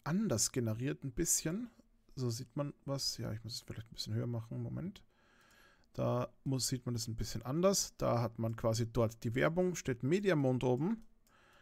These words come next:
Wenn ihr kein Pack habt, natürlich kein Grafikpatch. Da steht halt Mediamond. So, dann zeichne ich das mal auf, was das genau ist. Dann bestimmt man erst zum Beispiel eine Y-Höhe und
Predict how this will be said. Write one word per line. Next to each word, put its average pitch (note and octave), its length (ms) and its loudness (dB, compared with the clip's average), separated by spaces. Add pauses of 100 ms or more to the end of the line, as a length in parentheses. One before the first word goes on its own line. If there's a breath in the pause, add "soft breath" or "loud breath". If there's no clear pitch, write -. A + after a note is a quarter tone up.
(220 soft breath)
Wenn A#2+ 160 0
ihr A2+ 80 2
kein A2+ 480 0
Pack - 260 2
habt, - 280 -2
natürlich A2+ 340 -2
kein A2 160 -2
Grafikpatch. - 840 -2 (560 loud breath)
Da - 60 -20
steht - 160 -6
halt G#2+ 160 -2
Mediamond. D#3 500 4
So, C3+ 60 -4
dann A#2+ 120 -8
zeichne B2+ 260 -2
ich A2+ 80 -8
das - 180 -12
mal A2+ 180 0 (100)
auf, B2+ 340 0
was B2 180 0
das A#2 120 -4
genau B2 220 0
ist. F#3+ 160 0
Dann D3 160 -2 (100)
bestimmt E3 340 0
man C#3+ 120 2
erst - 200 -2
zum B2+ 80 -4
Beispiel A#2+ 300 0
eine B2+ 80 -4
Y-Höhe F3 640 4 (800 loud breath)
und C#3 680 2